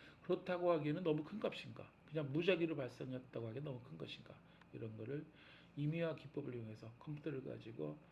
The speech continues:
어, 쉽게 이제 그 대답할 수가 있어요. 자, 우리가 이 적합도에 대한, 어, 임의화 검증을 하는데 이 피트,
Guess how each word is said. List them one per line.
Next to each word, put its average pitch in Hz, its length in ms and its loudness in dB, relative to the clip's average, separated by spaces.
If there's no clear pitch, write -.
어, - 420 -10
쉽게 - 240 -8
이제 113 300 -8
그 110 100 -8
대답할 117 380 -8
수가 - 180 -12
있어요. - 320 -8
자, - 200 -6
우리가 156 540 4
이 147 140 2
적합도에 170 760 4
대한, 151 340 4
어, 131 220 2
임의화 143 360 4
검증을 123 380 -4
하는데 117 420 -6
이 139 100 0
피트, 254 300 2